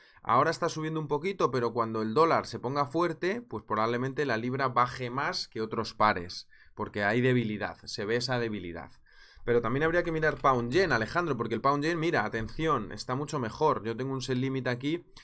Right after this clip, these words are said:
que no llegó a activarse, a, se quedó muy, a muy poquito, pero está mucho mejor, ¿vale? ¿Por qué? Porque el yen está más fuerte, J P I, más fuerte que U S D. Entonces,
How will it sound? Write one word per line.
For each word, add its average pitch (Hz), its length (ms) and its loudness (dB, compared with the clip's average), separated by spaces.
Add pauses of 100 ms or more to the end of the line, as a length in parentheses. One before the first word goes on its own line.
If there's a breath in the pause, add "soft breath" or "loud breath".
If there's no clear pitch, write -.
(140)
que 110 120 -4
no 117 120 -2
llegó 120 180 2
a 120 40 2
activarse, 120 680 -2
a, 98 400 -2
se - 140 -12
quedó 104 200 -4
muy, 117 280 -4
a 104 100 -4
muy 113 180 -4
poquito, 120 540 -4 (260 loud breath)
pero 117 140 -4
está 135 160 0
mucho 139 240 -2
mejor, 123 400 0
¿vale? 127 340 0 (120)
¿Por 104 260 -6
qué? 170 320 -2 (380 loud breath)
Porque 127 560 2
el 95 160 -6
yen 196 440 2 (120)
está - 460 -4
más 139 280 0
fuerte, 190 560 0 (220)
J 104 420 -4
P 113 220 -2
I, 220 280 -2 (600 loud breath)
más 92 420 -6
fuerte 139 600 -2
que 135 440 -2
U 107 80 0
S 92 160 -2
D. 82 220 -12 (320 loud breath)
Entonces, 131 720 -4